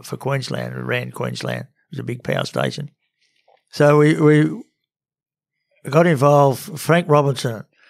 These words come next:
who was a stockbroker with Patrick Par-, Partners, he was the one that bought it to Jim. And, uh, Frank had a, had a son,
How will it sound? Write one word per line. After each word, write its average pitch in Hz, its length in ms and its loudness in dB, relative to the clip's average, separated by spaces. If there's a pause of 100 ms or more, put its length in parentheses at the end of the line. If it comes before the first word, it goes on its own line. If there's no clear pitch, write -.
(180)
who 127 160 0
was 120 160 -2
a 117 240 0
stockbroker 120 560 0
with 107 140 -10
Patrick 156 360 -4
Par-, 113 300 -4 (120)
Partners, 117 420 -4
he 147 100 2
was 143 140 2
the 127 60 0
one 123 200 0
that 110 120 -6
bought 117 200 0
it 107 80 -8
to 110 100 -10
Jim. 117 360 -2 (800)
And, 117 420 -4
uh, 113 140 -4
Frank 160 300 0
had 135 160 4
a, 117 140 0
had 117 140 -2
a 113 60 -4
son, 113 420 -6